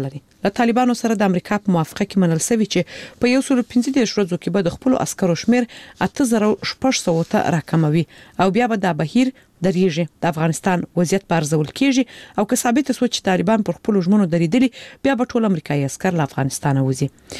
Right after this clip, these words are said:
د دې ټولې پروسې لپاره تقریباً څوارلس میاشتې وخت په پام کې نیول سوی دی. طالبانو له امریکا سره د امنیت په برخه کې ځانګړې ژمنې کړې او تعهد یې کړی چې په بین الافغاني خبرو کې به ګډون کوي. د جمهور رئیس ټرمپ پرون په سپینه ماڼۍ کې په خبري غونډه کې پوښتنه وسوه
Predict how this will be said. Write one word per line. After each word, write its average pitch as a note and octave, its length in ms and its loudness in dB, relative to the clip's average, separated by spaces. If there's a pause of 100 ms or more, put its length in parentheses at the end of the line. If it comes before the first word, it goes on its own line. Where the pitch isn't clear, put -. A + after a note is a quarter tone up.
(220)
د A#3+ 120 2
دې C#4+ 160 4
ټولې D4+ 260 0
پروسې A#3 400 2
لپاره G#3 400 0
تقریباً A3+ 460 -2
څوارلس A#3 400 0
میاشتې D#3+ 340 -2
وخت - 220 -2
په - 140 -6
پام D3 160 2
کې - 180 -8
نیول C3+ 220 0
سوی C#3 260 0
دی. C#3+ 80 0 (360)
طالبانو C4+ 360 2
له B3+ 120 2
امریکا A#3 300 -2
سره A3 200 0
د F#3+ 100 2
امنیت A#3+ 320 2
په F3 140 -2
برخه - 180 -6
کې F3 160 -4
ځانګړې D#3 340 2
ژمنې A3+ 280 2
کړې B3 180 2
او A#3+ 120 -4
تعهد A#3 260 2
یې - 100 -4
کړی F#3+ 240 2
چې A3+ 80 2 (400)
په E3 120 2
بین E3 180 2
الافغاني D3 480 0
خبرو F#3 280 0
کې D#3 140 -2
به C#3 100 0
ګډون C#3 260 0
کوي. D3+ 140 -6 (380)
د G#3+ 160 0
جمهور B3+ 280 2
رئیس - 240 -4
ټرمپ A#3+ 200 0 (420)
پرون B3 240 2
په - 140 -4
سپینه A3+ 240 2
ماڼۍ F#3 240 2
کې G3+ 120 -4
په - 120 -6
خبري F3+ 240 2
غونډه G3 220 0
کې E3 120 -12
پوښتنه B3+ 300 2
وسوه E3+ 180 -4